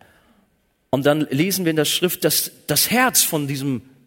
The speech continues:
Felix plötzlich so von Furcht ergriffen war, als er das alles hörte. Und es ging tief in ihn hinein,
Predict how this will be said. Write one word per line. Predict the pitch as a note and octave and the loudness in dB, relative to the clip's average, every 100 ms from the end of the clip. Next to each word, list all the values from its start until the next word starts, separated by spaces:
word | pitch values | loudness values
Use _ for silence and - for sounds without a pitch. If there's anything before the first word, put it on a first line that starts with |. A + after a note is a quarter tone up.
| - | -12
Felix | - G#3+ A3+ F3+ - - | -2 2 4 4 4 0
plötzlich | - F#3 F3+ - | 0 0 0 0
so | G#3 A#3+ | 0 0
von | F#3+ | 0
Furcht | - - D#4 D#4+ - | 0 0 4 2 2
ergriffen | C#3+ C3+ C3 - B2 | -4 -2 -4 -2 -2
war, | A#2+ G2+ | 0 0
als | C3 | -2
er | D3 | 0
das | D3 | -2
alles | C#3+ D#3 - | -2 -4 -2
hörte. | F#3+ A3+ A3 D3 | -2 -2 0 -2
Und | C3 | -2
es | C#3 | -4
ging | F#3+ G3 C3+ - - | -6 -6 -8 -12 -8
tief | A3+ B3+ E3+ | -2 -2 -2
in | D#3+ | -2
ihn | D#3 | 0
hinein, | D#3+ F#3+ G#3+ A#2+ | -2 -2 -2 -4